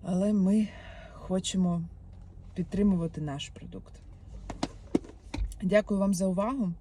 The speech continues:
Всі посилання, всі придбання, весь досвід буде в описі к цьому відео. Доєднуйтесь до своїх людей хоча б в книжках і будете мати силу.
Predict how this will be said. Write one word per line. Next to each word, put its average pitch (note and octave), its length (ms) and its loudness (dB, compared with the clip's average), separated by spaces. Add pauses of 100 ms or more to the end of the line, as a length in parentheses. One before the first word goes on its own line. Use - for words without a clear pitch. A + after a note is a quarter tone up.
(500)
Всі - 220 2
посилання, F#3+ 640 2
всі G#3 240 -2
придбання, F3+ 760 2
весь G3 280 6
досвід F3 580 0 (400)
буде E3 440 -2 (600)
в F3 120 -2
описі - 400 -2
к E3+ 360 -8
цьому F#3 280 2
відео. F3+ 380 -4 (800)
Доєднуйтесь F#3 760 4
до E3+ 100 0
своїх G3 520 2
людей G3 520 8
хоча G#3+ 400 4
б F#3 140 2
в - 40 -16
книжках G#3+ 680 4 (760)
і - 20 -4
будете G3 340 2
мати F#3 320 2
силу. E3 440 -8